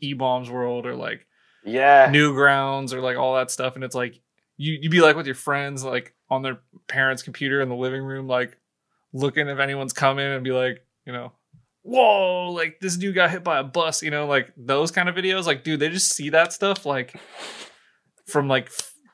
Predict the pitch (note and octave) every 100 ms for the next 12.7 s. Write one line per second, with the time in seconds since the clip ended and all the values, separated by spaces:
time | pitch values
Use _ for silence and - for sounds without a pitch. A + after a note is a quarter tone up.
0 | _ _ _ _ - C#3 - D#3 D3+ D3
1 | C3+ B2+ C3 B2 A2+ A2+ _ _ - C#3
2 | - D#3 D3+ C#3+ C3 B2 C3+ C3 A#2+ A#2+
3 | A#2+ - A#2+ A#2+ B2 _ _ _ D3+ C#3
4 | D#3 - C#3+ D3 D3 C#3 C3 C3+ C#3+ D3
5 | C#3+ C#3 A#2+ B2 B2+ B2+ B2+ C3+ C3 B2+
6 | C3 C3 B2 B2+ A#2+ A#2+ B2+ C3+ C3+ B2+
7 | B2+ C#3 - B2 C3+ D3 E3+ F3+ D3 -
8 | - - - _ - - - C#3+ D#3 -
9 | F#3 D3 C#3 - F3+ E3 D#3 D#3 C#3 -
10 | C#3+ G3 F#3 G#3+ G3+ C4+ - - - A#3+
11 | F#3 F#3 - A#3 A3 A#3 C4 A3+ A#3+ C4+
12 | C4+ A3+ G3+ G3+ - D#3 C#3+